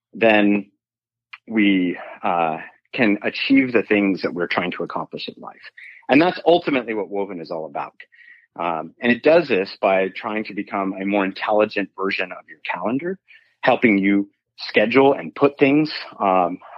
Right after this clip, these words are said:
uh, on your, uh, on the calendar. It also helps you keep track of where you're spending your, your time. What are the types of things that, uh, you're spending your time on?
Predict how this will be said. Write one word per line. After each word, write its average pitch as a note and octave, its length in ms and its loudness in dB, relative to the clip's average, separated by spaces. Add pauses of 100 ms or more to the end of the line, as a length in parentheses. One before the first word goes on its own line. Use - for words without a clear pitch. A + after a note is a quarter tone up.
(100)
uh, F#2+ 220 2 (100)
on A2 400 0 (180)
your, G2+ 680 0
uh, G2 280 -2
on A2+ 180 2
the C3 80 2
calendar. D3 540 -2 (720)
It G#2 120 2
also G#2+ 440 4
helps A2+ 280 0
you B2+ 80 -4
keep - 200 -10
track - 440 0
of G#2 200 -2 (1120)
where B2 240 6
you're B2+ 160 4
spending A#2 340 2
your, A#2+ 200 0
your A2+ 160 -2
time. F2+ 400 -4
What G#2+ 160 2 (680)
are B2 140 2
the G#2+ 100 2
types A#2+ 280 0
of G#2+ 80 -4
things G2 300 0
that, G2 220 0
uh, F#2 200 2 (500)
you're G#2+ 180 4
spending G2+ 360 2
your F#2+ 120 2
time G2+ 300 -2
on? A2+ 380 -2